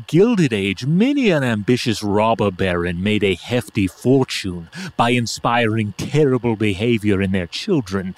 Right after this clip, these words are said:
and then profiting off the massive coal dumps that Santa left in their stockings. As such,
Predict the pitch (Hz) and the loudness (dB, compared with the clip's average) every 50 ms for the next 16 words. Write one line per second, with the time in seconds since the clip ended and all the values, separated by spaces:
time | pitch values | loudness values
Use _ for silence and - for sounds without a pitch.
0 | - - 277 147 - - 113 104 107 107 95 - - - - 117 117 110 101 - | -12 -12 -10 -8 -4 -2 0 0 0 0 -2 -4 -8 -2 0 2 2 2 2 0
1 | 117 - 95 101 101 95 98 95 90 - - - - - _ - 107 101 101 104 | -4 -4 -2 -2 -2 0 -2 -2 -2 -6 -10 -18 -20 -8 _ -2 0 0 0 0
2 | 110 110 110 107 101 - - 104 95 - - - - 123 131 120 113 110 101 98 | 2 2 2 0 0 -2 -2 -2 -2 -2 -6 -6 0 2 4 4 4 2 0 -2
3 | 90 - 101 92 90 - - - - - - - - - - 104 95 - - - | -2 -2 -2 -2 -4 -6 -10 -12 -12 -12 -14 -18 -18 -10 -8 -8 -6 -6 -6 -2
4 | 131 117 107 104 90 - 104 92 92 95 101 107 95 - - - 101 87 85 82 | 0 0 0 -2 -4 -4 -4 -4 -2 0 0 0 0 -2 -2 -6 -6 -6 -6 -8
5 | 80 78 - - - - - 90 - - - - - - - - - - - - | -10 -10 -10 -10 -6 -2 -2 -2 -2 -4 -12 -20 -20 -20 -20 -16 -14 -14 -14 -14
6 | - - 160 165 156 143 135 - - 120 127 131 - - - - 202 214 262 - | -14 -16 -16 -16 -16 -14 -10 -4 -2 0 2 2 0 -2 -4 0 0 0 0 0
7 | - - - | -4 -10 -10